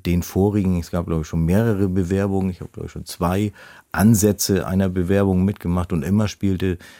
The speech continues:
der Hafen eine große Rolle, was man ja auch nachvollziehen kann. Aber natürlich gibt das,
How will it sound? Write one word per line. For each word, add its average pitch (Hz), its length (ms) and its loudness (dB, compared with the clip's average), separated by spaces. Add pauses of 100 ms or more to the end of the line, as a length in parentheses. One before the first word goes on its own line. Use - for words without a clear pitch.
(160)
der 85 160 0
Hafen 95 320 0
eine 87 260 0
große 92 320 -4
Rolle, 98 300 0
was 92 160 -2
man 95 100 4
ja 92 80 4
auch 87 80 2
nachvollziehen 101 880 -2
kann. 101 400 -2 (300)
Aber 95 200 2
natürlich 95 640 2 (680)
gibt - 360 -4
das, - 400 2